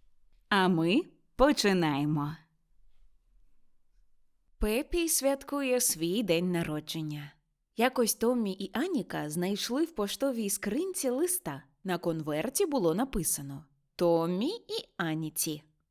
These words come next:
Коли вони розрізали конверта, то побачили в ньому картку з такими словами: «Томмі і Аніко, прийдіть завтра на мій день народження».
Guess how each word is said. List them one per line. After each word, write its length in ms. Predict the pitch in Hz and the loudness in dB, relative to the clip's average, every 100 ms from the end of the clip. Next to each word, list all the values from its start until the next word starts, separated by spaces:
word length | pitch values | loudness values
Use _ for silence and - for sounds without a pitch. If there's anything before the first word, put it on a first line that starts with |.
| _ | _
Коли 240 | 180 175 | 2 2
вони 280 | 170 170 170 | 2 0 0
розрізали 680 | 185 196 196 185 151 139 143 | 0 0 -2 -2 -4 -6 -8
конверта, 640 | 165 156 170 311 330 170 | -8 -6 -4 -4 -4 -8
то 160 | - 175 | -8 -4
побачили 640 | 180 165 202 285 220 180 | -2 -2 -4 -4 -4 -2
в 60 | 170 | -2
ньому 300 | 185 190 170 | -2 -2 -4
картку 500 | - 196 339 - 330 | -4 -6 -6 -4 -4
з 60 | |
такими 440 | - 190 160 156 170 | -2 -4 -2 -4 -2
словами: 680 | - 180 160 156 143 143 - _ _ _ _ _ _ _ - | -2 -2 -2 -4 -8 -14 -16 _ _ _ _ _ _ _ -2
«Томмі 480 | 208 277 311 339 | 2 4 2 0
і 280 | 359 294 294 | -4 -6 -6
Аніко, 680 | - 196 175 160 156 - 147 _ | -4 -2 -2 -2 -6 -10 -12 _
прийдіть 760 | 208 208 180 147 170 233 330 | -4 -4 -4 -6 -2 0 0
завтра 560 | 202 170 156 170 - 330 | -2 -2 -4 -4 -4 -4
на 160 | 415 370 | -2 0
мій 360 | 196 170 180 | 0 0 -2
день 460 | 202 151 147 151 160 | -4 -4 -4 -4 -4
народження». 1000 | 170 233 381 381 175 160 156 151 139 | -2 0 2 0 -2 -4 -4 -6 -10